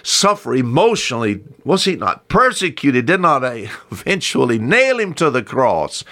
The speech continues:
Difficulties, trouble, perplexity, stress,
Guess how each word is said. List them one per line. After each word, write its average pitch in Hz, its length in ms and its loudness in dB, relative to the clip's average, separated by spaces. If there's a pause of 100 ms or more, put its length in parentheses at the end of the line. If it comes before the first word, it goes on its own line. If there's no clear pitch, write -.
(300)
Difficulties, 120 920 -2 (300)
trouble, 143 580 -2 (400)
perplexity, 156 840 -2 (140)
stress, 165 920 0